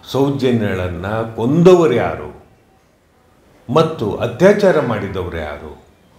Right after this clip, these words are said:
ಇಷ್ಟೆಲ್ಲ ಹುಡುಕಿದಾಗ, ಆ ಹೆಣ ಆ ರಾತ್ರಿ ಅಲ್ಲಿ ಇಲ್ಲದೆ ಇದ್ದಾಗ ನಾಳೆ ಸಿಕ್ಕಿದಾದ್ರೂ ಹೇಗೆ?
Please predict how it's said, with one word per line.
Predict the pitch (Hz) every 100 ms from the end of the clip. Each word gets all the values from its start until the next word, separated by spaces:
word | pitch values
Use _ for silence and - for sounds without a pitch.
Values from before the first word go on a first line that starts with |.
| _ _ 131
ಇಷ್ಟೆಲ್ಲ | 135 214 220 220
ಹುಡುಕಿದಾಗ, | 196 170 170 160 139 127 127
ಆ | 131 113 120
ಹೆಣ | 113 117
ಆ | 117 113 107
ರಾತ್ರಿ | 107 117 123 110 110
ಅಲ್ಲಿ | 101 104
ಇಲ್ಲದೆ | 113 117
ಇದ್ದಾಗ | 123 101 104 95 98 85 - - - - - _ _ _ _ _
ನಾಳೆ | 90 104 147 143
ಸಿಕ್ಕಿದಾದ್ರೂ | - 113 160 131 117 98 92
ಹೇಗೆ? | 82 85 82 73